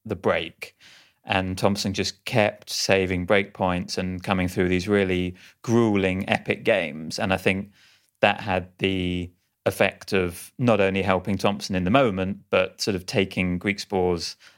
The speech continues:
legs away a bit for the third set in the end. But Griekspoor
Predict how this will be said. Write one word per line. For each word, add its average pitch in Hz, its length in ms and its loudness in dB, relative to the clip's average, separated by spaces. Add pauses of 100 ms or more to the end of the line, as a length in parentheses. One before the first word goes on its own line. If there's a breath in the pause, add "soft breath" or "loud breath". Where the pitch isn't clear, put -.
legs 98 300 0
away 71 300 0
a 80 40 2
bit - 280 -2
for 98 160 -2
the 87 340 2
third 92 300 2
set - 240 -2
in 95 100 -2
the 87 100 -2
end. 85 340 -2
But - 260 0 (640 loud breath)
Griekspoor 131 720 4